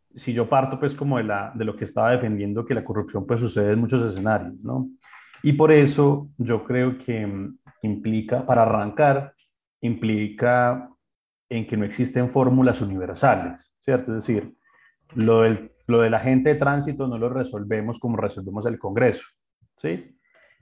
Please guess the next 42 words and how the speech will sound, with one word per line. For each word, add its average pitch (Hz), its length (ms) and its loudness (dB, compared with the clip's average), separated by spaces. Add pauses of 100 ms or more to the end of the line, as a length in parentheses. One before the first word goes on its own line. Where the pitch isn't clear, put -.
(120)
A-, - 220 -16
aunque 127 340 2
uno 147 200 0
puede 175 220 0
tener 123 360 -4
como 151 180 -6
unos 156 180 -6
estándares 131 640 0
claros 135 760 -2
y 117 60 -4
ahí 110 80 -4
hay 120 160 -4
varias 127 380 -4
fórmulas 120 580 -2
que, 104 300 -8 (420)
que 110 180 -8
como, 110 380 -4
son 120 160 0
como 127 240 0
parámetros 117 720 2
muy 135 180 0
defendidas 127 520 -2
hoy 139 80 -2
en 135 120 -6
día 135 200 -2
como 120 240 -8
por 107 120 -12
los 110 160 -6
órganos 113 360 0
internacionales 104 1040 -4
de 110 80 -4
lucha 107 200 -8
contra 110 200 -6
la 107 100 -8
corrupción 110 560 -8
que - 80 -8
intentan 104 300 -8
como 117 200 -8
construir 101 640 -10
parámetros 120 720 -2
y 107 40 -6
referentes 110 960 -4